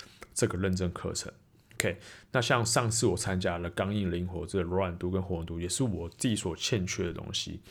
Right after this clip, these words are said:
那又是比较进阶的，因为基础已经有学过了，我想要去补足我所欠缺的东西，所以我选择这门课程。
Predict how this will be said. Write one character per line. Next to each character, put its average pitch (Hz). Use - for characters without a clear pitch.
那 120
又 113
是 113
比 87
较 90
进 92
阶 85
的， 82
因 90
为 98
基 98
础 87
已 82
经 92
有 80
学 85
过 85
了， -
我 101
想 101
要 98
去 113
补 90
足 92
我 98
所 80
欠 135
缺 113
的 98
东 95
西， 90
所 101
以 98
我 101
选 85
择 82
这 98
门 90
课 -
程。 -